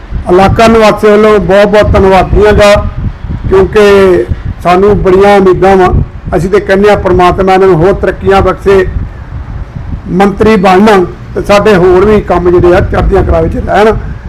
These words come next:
ਤੇ ਉਦੋਂ ਬਾਅਦ 'ਚ ਕਹਿੰਦਾ ਆ, "ਅੱਜ ਦੁਸਹਿਰੇ ਦਾ ਤਿਉਹਾਰ ਆ, ਅਸੀਂ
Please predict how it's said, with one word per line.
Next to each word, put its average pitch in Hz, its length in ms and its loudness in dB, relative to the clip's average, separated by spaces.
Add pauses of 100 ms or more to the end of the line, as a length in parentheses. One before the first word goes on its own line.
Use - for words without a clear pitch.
(300)
ਤੇ 190 440 4 (280)
ਉਦੋਂ 185 200 0
ਬਾਅਦ 185 300 -2
'ਚ - 20 -16
ਕਹਿੰਦਾ 190 520 2
ਆ, 190 180 -2
"ਅੱਜ 180 120 -2
ਦੁਸਹਿਰੇ 180 460 0
ਦਾ 196 120 2
ਤਿਉਹਾਰ 165 420 2
ਆ, 185 240 0 (920)
ਅਸੀਂ - 160 0